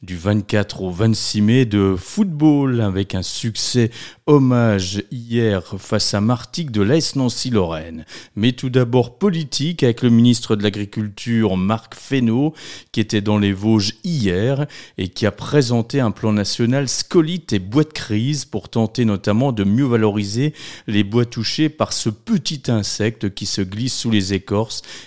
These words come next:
et fait des ravages dans les forêts vosgiennes. Un cinquième des forêts de résineux sont touchées dans le Grand Quart Nord-Est, soit cent dix mille hectares. Parmi les mesures du plan scolyte et bois de crise, le ministre a rappelé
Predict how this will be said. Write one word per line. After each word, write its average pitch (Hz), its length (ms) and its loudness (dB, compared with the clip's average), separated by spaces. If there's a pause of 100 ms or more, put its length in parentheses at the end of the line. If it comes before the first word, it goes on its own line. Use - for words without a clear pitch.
et 98 80 0
fait - 180 -2
des 95 220 2
ravages 107 600 0
dans 104 120 -2
les 90 140 -2
forêts 113 420 0
vosgiennes. 95 960 -2 (460)
Un 165 200 -2
cinquième 127 680 0
des 104 140 0
forêts 107 340 0
de 101 140 0
résineux 101 540 0
sont 107 200 -4
touchées 117 400 -4
dans 98 160 0
le 92 100 0
Grand 107 300 -2
Quart 120 300 0
Nord-Est, 104 720 0 (320)
soit - 200 -4
cent 170 300 0
dix 123 160 -8
mille 120 200 2
hectares. 98 680 -2 (320)
Parmi 95 340 -2
les 92 140 -2
mesures 101 480 0
du 98 160 -6
plan 110 280 -2
scolyte 127 600 -4
et 107 60 0
bois 117 200 0
de 135 80 -8
crise, 143 380 -4
le 127 80 0
ministre 117 420 0
a 101 100 2
rappelé 110 480 0